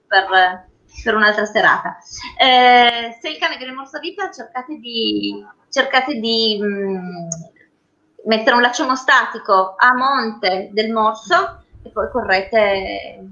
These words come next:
correte assolutamente in, in piedi. Mm, quindi cercate di bloccare quanto, quanto più possibile la circolazione.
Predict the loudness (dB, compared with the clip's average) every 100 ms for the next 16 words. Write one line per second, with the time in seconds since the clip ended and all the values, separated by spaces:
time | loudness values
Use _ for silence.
0 | -20 -6 -4 -2 -4 -4 -6 -8 -6 -10
1 | -8 -4 -6 -4 -12 -14 -18 -8 -6 -6
2 | -10 -20 -20 _ -20 _ _ _ -4 -4
3 | -4 -6 -2 -2 0 2 0 2 0 2
4 | -2 -4 -12 -4 -4 -4 -10 -12 -12 -6
5 | 0 0 0 -4 -2 -4 -4 -4 -2 -2
6 | -8